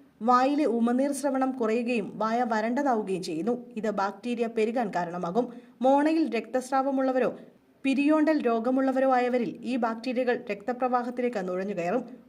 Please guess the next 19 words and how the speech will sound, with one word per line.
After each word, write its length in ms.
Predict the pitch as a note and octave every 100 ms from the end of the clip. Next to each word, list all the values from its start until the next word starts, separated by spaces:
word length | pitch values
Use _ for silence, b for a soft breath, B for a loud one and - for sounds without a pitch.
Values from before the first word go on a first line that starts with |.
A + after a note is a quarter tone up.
| G3
ഒരിക്കൽ 280 | G#3+ G#3+ B3+ -
അവിടെ 200 | G#3 A#3 A#3+
എത്തിയാൽ 300 | B3 A3 A#3+ -
അവ 160 | A3 A3+ A3+
വിട്ടുമാറാത്ത 580 | A3+ C4+ C4 B3+ C4 B3 G#3+
വീക്കമല്ലെങ്കിൽ 640 | A3+ B3 B3+ A#3+ G#3+ C4+ D4 B B B B - C4
എൻഡോകാർഡിറ്റിസ് 920 | C4+ D#4+ - C4 A#3 B3 B3+ B3+ - - -
പോലുള്ള 300 | B3+ A#3+ A3+ A3+ A#3 G#3+
ബാക്ടീരിയ 480 | A3 A3 B3 B3 C4 G#3
അണുബാധകൾക്ക് 680 | G#3+ G#3+ B3 B3 A#3 A3+ F3+
കാരണമാകും. 560 | F3+ F3+ F3+ F3 F#3 B3 - - -
പല്ല് 240 | G3 G3 A3+
തേച്ചതിന് 420 | G#3+ G3 A3 A#3+ A#3+
ശേഷം 240 | A#3+ A#3 A3
വായുടെ 280 | F#3+ G3+ G#3 A3+
ശുചിത്വം 360 | A3 G#3+ A#3+ A#3
പാലിക്കാത്ത 400 | A3+ A3+ A#3 A#3 A#3
ആളുകൾക്ക് 380 | A#3+ A3+ A3 C#4 B B B A3
രക്തത്തിൽ 360 | A#3 C#4 C#4+